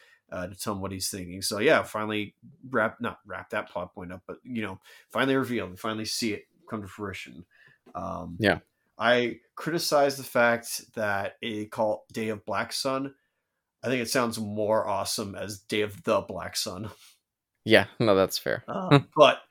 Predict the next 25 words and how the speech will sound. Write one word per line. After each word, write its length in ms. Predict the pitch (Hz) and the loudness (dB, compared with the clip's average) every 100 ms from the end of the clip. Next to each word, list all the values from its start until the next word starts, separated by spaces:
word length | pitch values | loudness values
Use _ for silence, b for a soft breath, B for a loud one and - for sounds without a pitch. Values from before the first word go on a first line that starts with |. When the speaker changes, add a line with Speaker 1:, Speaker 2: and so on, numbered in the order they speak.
| _ - | _ -4
Speaker 1:
anyways, 400 | 135 120 113 120 | -2 0 0 -2
my, 160 | 117 113 | -4 -4
if, 360 | 110 117 - - - - | -6 -8 -10 -14 -18 -16
if, 160 | - - - - | -16 -18 -20 -12
ignore 300 | 143 117 117 101 | -8 -4 -4 -2
that. 360 | 104 101 - - b b - | -2 -4 -10 -16 b b -2
Um, 480 | 110 107 107 104 - _ _ _ _ | 0 0 -2 -6 -14 _ _ _ _
I, 440 | - - - 196 190 | -12 -8 -4 -4 -2
I, 120 | 170 | 0
I 20 | 196 | 2
also 260 | 226 220 | 2 -2
do 140 | 175 175 | -4 -4
like 220 | 165 165 | -4 -4
the 100 | 160 | -6
reaction 440 | 151 143 147 160 | -4 -4 -4 -6
the 100 | 135 | -2
Earth 160 | 131 123 | -2 -4
King 160 | 123 107 | -8 -8
has. 420 | 117 85 90 98 | -8 -8 -8 -8
He's 220 | 107 104 | -6 -8
just 220 | 110 113 | -6 -2
like, 180 | 120 107 | 0 2
"Okay, 380 | 123 131 - 104 | 4 2 2 0
this 200 | 104 - | 0 -4
is, 200 | 113 - | -4 -8